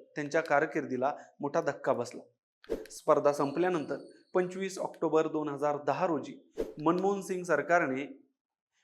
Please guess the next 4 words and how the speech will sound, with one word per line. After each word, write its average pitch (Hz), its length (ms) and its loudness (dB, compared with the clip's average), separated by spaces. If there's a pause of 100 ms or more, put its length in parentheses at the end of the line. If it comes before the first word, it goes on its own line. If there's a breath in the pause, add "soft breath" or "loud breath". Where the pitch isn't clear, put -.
माजी 185 320 6
महालेखापालांच्या 175 880 2
नेतृत्वाखाली 151 760 -2
एक 165 180 -4